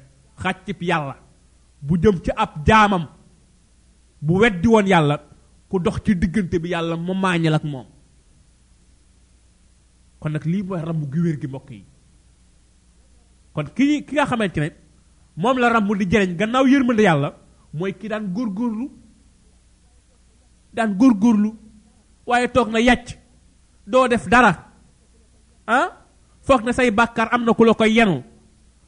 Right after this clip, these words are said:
foog na mën ngaa wékku ci mbaaxuk nit ku baax. Loolee ak cuune la. Da ngay góorgóorlu, taxaw ci santaane yi, bàyyi tere sa kem kàttan. Boo ñëwee yowmal xiyaam àndaale ay rëcc-rëcc, Yàlla ci mbaaxam ak yërmandeem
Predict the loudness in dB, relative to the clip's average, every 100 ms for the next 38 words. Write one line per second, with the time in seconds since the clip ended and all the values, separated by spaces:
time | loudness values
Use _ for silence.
0 | _ -2 -2 0 -6 0 4 4 4 2
1 | -2 -4 0 2 2 0 -6 -4 2 2
2 | 2 -4 -16 _ _ _ _ _ _ _
3 | _ _ _ -2 0 0 -2 0 4 4
4 | 2 -2 -8 -20 _ _ _ _ _ _
5 | _ _ -6 0 0 4 6 8 6 6
6 | 2 -4 -20 -20 -20 _ _ _ _ -4
7 | -2 -2 -2 -2 2 2 2 0 -2 -12
8 | _ _ _ -6 0 0 0 0 -2 -2
9 | -6 -6 -6 -4 -4 -4 -10 -14 _ -6
10 | -2 0 2 4 4 2 0 -4 -4 -4
11 | -4 -2 -2 0 0 0 2 0 0 -8
12 | -10 -14 -2 0 0 -4 -8 0 0 0
13 | -6 -8 -10 -4 -2 -2 -6 -8